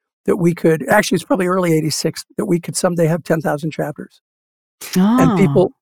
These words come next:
Speaker 1: people said to me, "You're dreaming." And I said, "Yes, I am."
Speaker 2: <laughs>
Speaker 1: And here we are today,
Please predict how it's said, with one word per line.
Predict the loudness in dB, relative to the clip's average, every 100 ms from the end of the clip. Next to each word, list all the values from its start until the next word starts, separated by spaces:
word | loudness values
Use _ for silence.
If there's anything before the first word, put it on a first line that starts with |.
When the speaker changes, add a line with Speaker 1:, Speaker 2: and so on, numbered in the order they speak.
| _ -8
Speaker 1:
people | -4 -2
said | -2 2 0
to | 0
me, | -2 -2 -6 _ _ -2
"You're | -2
dreaming." | 2 2 2 0 -6 _ _ _ _ _ _ _ _ _ _ -8
And | -4 -2
I |
said, | -4 -2 0
"Yes, | 0 2
I | 2
am." | 2 2 2 -2 _ _ -8
Speaker 2:
<laughs> | 0 2 2 0 -2 -8 _ -4
Speaker 1:
And | -2
here | 4 4
we | 6 4
are | 2 -2 _ _ _ _
today, | -2 2 2 2